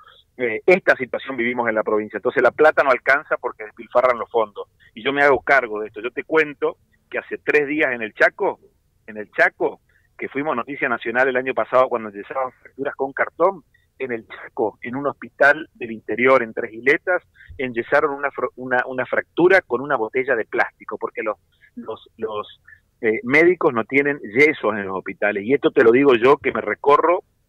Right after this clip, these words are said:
cada uno de los hospitales de la provincia, y no te lo digo porque me lo cuentan, sino porque conozco, porque estoy,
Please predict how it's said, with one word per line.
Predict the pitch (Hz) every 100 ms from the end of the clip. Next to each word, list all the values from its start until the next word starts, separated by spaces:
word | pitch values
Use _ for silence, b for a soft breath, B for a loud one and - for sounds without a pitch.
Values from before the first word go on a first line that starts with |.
| _ _ _ _
cada | 165 180 185 160
uno | 170 170
de |
los | 135
hospitales | 123 120 127 131
de |
la | 117
provincia, | 104 107 120 107 - 98
y | 127
no | 117 113
te | 117
lo | 113
digo | 143 170 180
porque | 120 - 117
me | 113
lo | 104
cuentan, | - 127 113 - 101
sino | _ 123
porque | 131 113 - -
conozco, | 107 123 165 - 147
porque | 110 -
estoy, | - 160 180 208